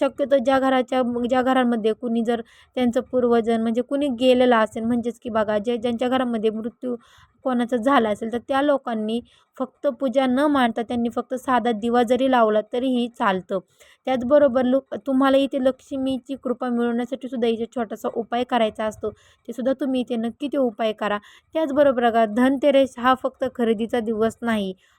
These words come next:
आरोग्य आणि धन आणि सुख मिळवण्याचा शुभ दिवस आहे. या दिवशी सोनं चांदी नाही घेतलं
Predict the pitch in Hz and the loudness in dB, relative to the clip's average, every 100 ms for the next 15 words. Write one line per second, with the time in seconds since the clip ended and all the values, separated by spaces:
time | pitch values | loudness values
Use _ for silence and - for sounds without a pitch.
0 | - 226 240 247 262 294 277 277 220 220 | -6 0 0 2 2 2 2 -2 -2 0
1 | 277 294 285 262 269 - 285 254 254 254 | 0 0 -2 -4 -8 -6 -4 0 0 0
2 | 254 233 226 254 254 - 254 262 226 208 | 0 -4 -4 -4 -4 -4 0 0 0 -2
3 | 226 - 214 185 175 _ _ _ 240 233 | -2 -2 -4 -4 -6 _ _ _ -4 -2
4 | 254 254 294 - 247 233 262 254 254 247 | 0 -2 -4 -4 -2 -2 -2 0 0 0
5 | 269 254 254 226 247 | 0 0 0 0 -2